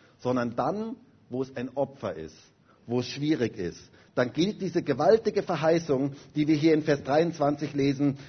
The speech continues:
„Wer Dank opfert, verherrlicht mich und bahnt einen Weg. Ihn werde ich das Heil Gottes sehen lassen.“ Wenn wir Dank opfern, bahnen wir einen Weg,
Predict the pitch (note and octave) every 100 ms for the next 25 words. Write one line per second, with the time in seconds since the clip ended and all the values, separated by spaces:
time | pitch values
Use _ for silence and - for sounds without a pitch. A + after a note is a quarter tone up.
0 | - B2+ B2 - F3 B3 C4 - - F#3
1 | F#3+ - F#3 F3+ - D3 G#2 C3 F#3+ A3
2 | A3 - C#3+ B2 G2+ - - _ - C3
3 | C3+ E3+ A3 B3 G#3+ F3+ G3 G3 E3 C#3
4 | F2+ - - - _ _ _ F#3 A#3 A#3+
5 | E3+ D3+ C#3+ C#3 A2+ - A#2+ C#3 D#3 D#3
6 | - A#2 A#2 A2 - - _ A#2+ G#2+ G2
7 | F2 E2+ F#2 E2+ - - E3+ F3+ F#3 G3+
8 | C4 C4 G3+ G#3+ - - - - - G3+
9 | B3+ C4+ B3 G#3+ A#3 - A#3 A#3 G#3+ A#3+
10 | D3+ -